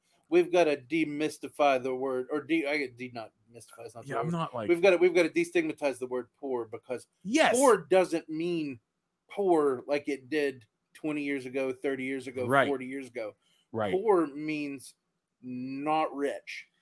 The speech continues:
Speaker 1: Like,
Speaker 2: Yeah,
Speaker 1: there's
Speaker 2: right.
Speaker 1: not a middle.
Speaker 2: Absolutely.
Speaker 1: There's
Speaker 2: Yeah,
Speaker 1: not a
Speaker 2: no.
Speaker 1: middle anymore.
Speaker 2: But,
Speaker 1: The
Speaker 2: like,
Speaker 1: middle,
Speaker 2: middle, middle
Speaker 1: middle class
Speaker 2: class
Speaker 1: is still poor.
Speaker 2: Yeah, absolutely. I'm
Speaker 1: Like,
Speaker 2: poor.
Speaker 1: we're
Speaker 2: I'm
Speaker 1: just
Speaker 2: poor,
Speaker 1: less,
Speaker 2: y'all.
Speaker 1: we're just,
Speaker 2: <laughs>
Speaker 1: we're just less poor
Speaker 2: Yeah,
Speaker 1: used
Speaker 2: right, right,
Speaker 1: to
Speaker 2: right,
Speaker 1: be.
Speaker 2: right,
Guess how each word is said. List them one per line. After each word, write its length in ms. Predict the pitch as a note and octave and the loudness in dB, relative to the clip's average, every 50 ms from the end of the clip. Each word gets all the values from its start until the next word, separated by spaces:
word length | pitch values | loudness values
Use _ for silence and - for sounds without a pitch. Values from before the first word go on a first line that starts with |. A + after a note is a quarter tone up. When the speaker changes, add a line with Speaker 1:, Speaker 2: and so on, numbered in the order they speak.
| _ _ _ _ - | _ _ _ _ 0
Speaker 1:
Like, 140 | D#3 E3 | 2 6
Speaker 2:
Yeah, 160 | A#3 D4+ D#4+ B3+ | 8 8 8 8
Speaker 1:
there's 100 | F3+ F#3 | 8 8
Speaker 2:
right. 120 | B3+ A3+ | 8 8
Speaker 1:
not 120 | G#3 G3 | 10 8
a 40 | F3+ | 6
middle. 160 | E3 E3 F#3+ G3 G3 | 4 4 4 4 4
Speaker 2:
Absolutely. 480 | F#3 - F#3+ F3+ F3+ F3 D3 A2 F2+ | 4 4 4 6 6 6 4 4 0
Speaker 1:
There's 120 | F3 F#3 - | -2 2 8
Speaker 2:
Yeah, 160 | E3+ F3 E3+ | 10 10 10
Speaker 1:
not 40 | F3+ | 10
a 80 | E3+ - | 8 6
Speaker 2:
no. 40 | |
Speaker 1:
middle 260 | - F#3+ F3+ E3+ D#3+ D3+ | 6 4 2 2 -2 -2
anymore. 260 | C#3+ C#3+ C#3 C#3 - | -4 -6 -2 2 2
Speaker 2:
But, 60 | F#3+ | 6
Speaker 1:
The 40 | F#3 | 8
Speaker 2:
like, 140 | G3 F#3+ F3+ | 8 6 8
Speaker 1:
middle, 100 | F#3+ F#3 G3+ A#3 | 8 8 8 8
Speaker 2:
middle, 220 | C4 B3 A#3 - _ - | 8 6 4 2 _ -2
middle 160 | D3+ E3+ G#3 G#3 A3 | 2 6 6 8 8
Speaker 1:
middle 80 | A#3 | 6
class 260 | - - F3+ D#3+ E3 F3 F#3+ G#3 - | 6 4 4 4 6 6 4 4 2
Speaker 2:
class 40 | - | -4
Speaker 1:
is 120 | E3 - - | -8 -8 -10
still 360 | - - - E3+ E3+ D#3+ D#3 | -12 -6 -2 0 0 0 -2
poor. 300 | - _ D#3+ D3 A#2+ - - _ _ | -6 _ -14 -12 -12 -14 -14 _ _
Speaker 2:
Yeah, 260 | - E3+ A#3+ A#3 E3+ - - - | 2 4 4 4 2 0 0 0
absolutely. 500 | G#3 A3 - - B3 C4 F#3 G#2+ - - _ | 0 2 2 0 0 0 0 0 -2 6 _
I'm 100 | C4+ F#4 | 10 12
Speaker 1:
Like, 100 | D#4 - | 12 12
Speaker 2:
poor. 340 | - A4 A#4 A#4+ - B3 F#3+ D#4 | 12 12 12 12 12 10 8 4
Speaker 1:
we're 80 | E4+ F4+ | 4 4
Speaker 2:
I'm 60 | E4+ | 6
Speaker 1:
just 200 | F4+ - - - | 4 4 6 8
Speaker 2:
poor, 240 | G4 B4 A#4 - D#4+ | 10 10 10 10 8
Speaker 1:
less, 200 | E4+ E4+ - F#3+ | 6 4 4 2
Speaker 2:
y'all. 100 | - - - _ _ - | -4 -8 -12 _ _ 2
Speaker 1:
we're 160 | F4 - - | 2 2 4
just, 220 | - F#4+ F#4+ G#4+ C5+ - - - | 2 0 2 2 0 -2 2 0
Speaker 2:
<laughs> 200 | B4+ B4+ - _ | 0 0 0 _
Speaker 1:
we're 140 | E4+ F#4+ F#4+ | 4 4 4
just 340 | F#4 E4 - - - - | 4 2 0 0 0 -6
less 440 | D#3 C#3+ D3 D#3+ E3+ F3+ F3 - - - _ _ | -10 -6 0 2 2 2 2 -2 -8 -16 _ _
poor 220 | - E3 D#3+ E3 D#3+ D3+ C3 D3 C3+ B2+ - - - E3 E3 D#3+ D3+ C#3+ C3+ B2+ | -4 0 0 2 0 0 -2 -6 -6 -6 -12 -6 -2 0 0 2 0 -2 -6 -8
Speaker 2:
Yeah, 200 | B2 C#3+ C#3+ C3+ | -2 2 2 4
Speaker 1:
used 100 | B2+ B2 | 4 2
Speaker 2:
right, 120 | B2 A#2 | 0 -2
right, 80 | A2 G#2+ | -4 -4
Speaker 1:
to 60 | G2+ G2 | -6 -6
Speaker 2:
right, 80 | F#2+ | -6
Speaker 1:
be. 80 | F#2+ F2+ | -6 -6
Speaker 2:
right, 240 | F#2+ G2+ G2 E2 | -6 -6 -8 -8